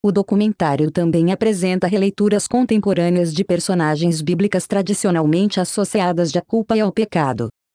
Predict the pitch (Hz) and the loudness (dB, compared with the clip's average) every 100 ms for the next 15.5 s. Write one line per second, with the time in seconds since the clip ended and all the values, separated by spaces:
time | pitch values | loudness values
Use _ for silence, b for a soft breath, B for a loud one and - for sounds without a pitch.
0 | _ 214 214 202 196 180 180 170 175 - | _ 0 2 2 2 2 0 0 -4 -2
1 | 180 175 160 185 - _ - 196 175 180 | 0 0 0 -2 -6 _ -2 0 2 0
2 | - 170 196 190 175 - 202 202 - 214 | -2 -2 -2 0 -2 0 0 0 -2 0
3 | 202 196 190 185 165 214 - 214 190 180 | 2 2 0 0 -2 -4 -4 -4 -2 -2
4 | 214 196 180 190 165 156 147 208 190 190 | 0 0 0 0 0 0 0 0 2 -2
5 | - 180 196 180 170 160 170 180 180 180 | 0 0 0 0 -2 -2 -2 0 0 0
6 | 180 151 - 147 131 _ _ _ - - | 0 0 -2 -6 -6 _ _ _ -8 -4
7 | 180 190 214 175 165 190 170 202 196 143 | 0 2 2 2 0 0 0 0 0 0
8 | 123 - 196 - 185 175 160 214 - 214 | -4 -6 -8 -2 0 0 0 -2 -2 0
9 | 208 196 185 165 156 220 - 202 202 185 | 2 2 2 0 0 -4 -2 -2 -2 -4
10 | 170 214 - 180 175 180 160 175 196 175 | -2 -4 -2 0 0 -2 -2 -2 -2 0
11 | 190 208 233 202 185 170 156 147 196 170 | 0 0 0 2 2 2 0 -4 -2 0
12 | 156 170 180 180 185 220 220 220 - 202 | 0 0 0 2 2 2 0 0 0 0
13 | 208 185 160 160 165 165 202 190 190 180 | 2 0 0 0 -2 -2 -2 -2 0 0
14 | 180 175 208 165 165 151 202 190 202 - | 0 2 2 2 0 -2 -2 -2 -2 0
15 | 202 156 117 - | 0 0 -4 -8